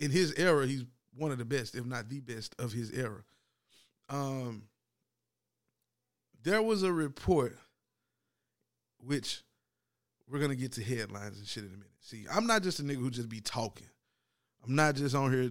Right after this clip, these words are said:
talking sports and entertainment like I, I, I don't like, like, the whole, I don't throw education around like that and none of that, but I'm just saying I've been schooled in the game of communications and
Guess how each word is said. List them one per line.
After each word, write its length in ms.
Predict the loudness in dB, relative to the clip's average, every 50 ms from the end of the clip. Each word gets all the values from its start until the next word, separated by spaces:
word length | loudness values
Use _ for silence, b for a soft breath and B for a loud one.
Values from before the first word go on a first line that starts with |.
| -2 -6 -6
talking 360 | 0 4 4 4 4 2 -2 -2
sports 400 | -2 -2 -2 -2 -2 0 0 -2
and 80 | -2 -2
entertainment 640 | -2 -4 -4 -4 -4 -2 -2 -2 -2 -2 -4 -4 -2
like 240 | -2 -4 -4 -6 -10 _ _ _ _ _ _ _ _ _ _ _ _ _ _ _ _ _ _ -2
I, 300 | 2 2 4 4 4 2 0 -2 -10 -14 -12
I, 160 | -10 -10 -10 -12 -16 -20 _ _ _ _ _ 0
I 60 | 4
don't 200 | 4 4 4 2
like, 200 | 0 0 -2 -2 -4 _ -20 -20 -20 _
like, 200 | -12 -12 -12 -10 -8 -4
the 80 | 0
whole, 520 | 4 6 6 6 6 6 4 2 0 -2 -4 _ _ _ _ _ _ _ _ _ _ _ _ _ _ _ _ _ _
I 60 | -2 0
don't 240 | 0 0 0 0
throw 260 | 2 4 6 6 6 6
education 520 | 4 2 0 0 0 2 2 2 0 0
around 360 | 2 2 4 4 4 2 2
like 180 | 2 0 0 0
that 120 | -2 -2
and 80 | -2 -2
none 100 | -2 -2
of 80 | 2 2
that, 200 | 2 2 2 0
but 120 | -2 -2
I'm 120 | -2 -2 -2
just 220 | -2 0 0 0
saying 200 | -2 -2 -2 -2
I've 280 | -2 -2 -2 -2 -2 0
been 200 | 0 0 2 2
schooled 760 | 0 2 6 6 6 8 8 6 6 6 4 2 0 -4 -10 _ _ _ _ _ _ _ _ _ _ _ _ _
in 400 | -2 2 2 2 2 2 0 0
the 100 | -2 -4
game 520 | -2 2 4 4 6 6 6 6 4 4 4
of 180 | 2 2 2 -2 -8 -12 -18 _ _ _ _ _ _ _ _ _ _ -10 -4
communications 920 | 0 2 4 4 2 2 4 4 4 4 4 2 0 0 -2 -2 -4 -4
and 220 | -6 -8 -10